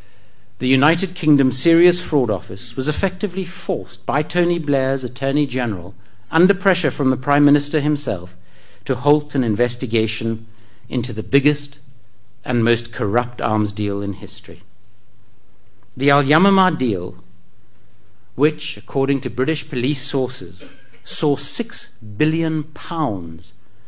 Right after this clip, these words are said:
of commissions paid, and the Saudi ambassador to the U S, Prince Bandar bin Sultan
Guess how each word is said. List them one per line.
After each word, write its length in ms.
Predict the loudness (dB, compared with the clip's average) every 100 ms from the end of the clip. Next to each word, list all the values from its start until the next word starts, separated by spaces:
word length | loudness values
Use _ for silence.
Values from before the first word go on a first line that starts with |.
| -10 -8 -6
of 160 | -6
commissions 540 | -4 -2 -2 -2 -2 -4
paid, 500 | -6 -6 -6 -10 -10 -10 -10 -10 -10 -10 -10 -10 -10 -10 -10 -10 -10 -10 -10 -4
and 140 | -2
the 80 | -2
Saudi 420 | 2 2 4 4
ambassador 580 | 2 4 2 2 -2 -2
to 180 | -2 -2
the 120 | 0
U 220 | 0 0
S, 280 | -2 -4 -8
Prince 260 | -6 -6 0
Bandar 420 | 2 4 4 2
bin 200 | 2 0
Sultan 580 | 2 2 2 -4 -6